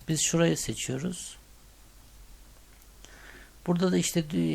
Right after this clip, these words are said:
açık renkler, koyu renkler o şekilde gidiyor. Bej renkler, gri renkler, işte kahve renkler. Daha bu devam ediyor.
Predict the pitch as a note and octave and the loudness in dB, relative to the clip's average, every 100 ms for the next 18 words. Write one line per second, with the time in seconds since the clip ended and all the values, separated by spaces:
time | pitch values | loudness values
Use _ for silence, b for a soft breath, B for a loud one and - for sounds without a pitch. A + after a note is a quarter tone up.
0 | D#3+ F3 E3+ - D#3 C3 - D3+ - D3+ | 2 2 2 0 0 0 0 -2 2 2
1 | C#3+ B2 - D#3 C#3+ - - B2 B2+ B2 | 2 0 -2 -2 -2 -4 -4 -2 -2 -2
2 | A#2+ C#3 D#3 D3+ D3 C3 B2 A#2+ - C#3 | -2 -2 -2 0 2 2 -2 -4 -6 -8
3 | D3 - - - - b b b b b | -8 -10 -16 -20 -20 b b b b b
4 | b - - B2+ C3+ C3+ A#2+ A2+ A2+ - | b -18 -10 0 6 6 6 4 -2 -8
5 | F#2 - - - - - - - - - | -8 -8 -14 -16 -20 -18 -12 -8 -2 0
6 | C3 C3+ B2 A2+ - D#3+ E3+ - B B | 0 0 -2 -4 -6 -8 -8 -10 B B
7 | B - C3+ C#3 C#3 C#3+ C#3+ B2 A2+ D3+ | B 0 4 4 4 6 6 4 0 -2
8 | F#3 | -2